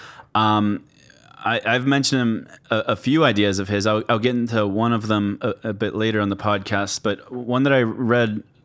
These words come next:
I don't know, maybe a week or two ago, whenever speculation was even higher, uh, he mentioned how one of his ideas is to create a capital gains tax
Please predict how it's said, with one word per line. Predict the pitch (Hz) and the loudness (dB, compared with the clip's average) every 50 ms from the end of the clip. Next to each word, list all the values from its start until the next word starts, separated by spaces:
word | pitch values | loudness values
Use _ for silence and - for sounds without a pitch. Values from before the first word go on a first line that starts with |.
| _ _ _ - - - - - | _ _ _ -20 -18 -16 -10 -6
I | - 117 | -4 -2
don't | 110 101 | -2 0
know, | 95 92 95 | 0 0 0
maybe | 101 110 110 117 104 | 0 0 0 0 0
a | 98 | 2
week | 104 117 - | 0 0 0
or | - 120 | 0 -2
two | 117 - 131 127 | 0 0 0 0
ago, | 123 127 131 127 127 123 | 2 2 2 2 2 0
whenever | 120 110 107 98 104 98 | 0 0 -2 -2 -4 -6
speculation | - - - 107 101 - 107 104 98 - - 104 98 98 - | -4 -2 -2 -2 -2 -2 -4 -4 -4 -4 -4 -4 -4 -4 -4
was | - 107 95 92 | -6 -6 -6 -4
even | 98 95 98 | -4 -4 -6
higher, | 95 98 98 101 110 113 120 120 - - - - - - - - - - - _ - | -4 -4 -2 -2 0 0 -2 -2 -4 -10 -20 -20 -20 -18 -20 -20 -20 -20 -8 _ 0
uh, | 107 104 104 101 101 | 0 2 2 2 2
he | 101 107 117 | 2 2 2
mentioned | 120 120 120 117 - - 113 113 107 | 2 2 2 2 0 0 0 0 0
how | 104 110 113 107 | -2 -2 0 0
one | 104 110 117 120 | 0 0 0 0
of | 113 | 0
his | 117 110 107 | 0 0 2
ideas | 107 101 92 90 98 107 110 113 117 107 104 95 - | 2 0 0 0 0 0 2 2 2 2 0 -2 -4
is | - 101 107 104 98 92 - | -4 -2 -2 -2 -2 -2 -4
to | - - 110 98 | -4 -4 -4 -4
create | - - - 113 110 107 | -4 -6 -4 -4 -4 -4
a | 101 98 | -6 -6
capital | - - 113 110 - - 110 101 92 | -4 -4 -4 -4 -4 -4 -6 -6 -6
gains | 90 95 104 104 110 117 117 113 - - | -6 -4 -4 -2 -2 -2 -4 -4 -6 -6
tax | - 113 101 98 98 92 - - - - | -6 -6 -4 -4 -4 -6 -8 -10 -12 -12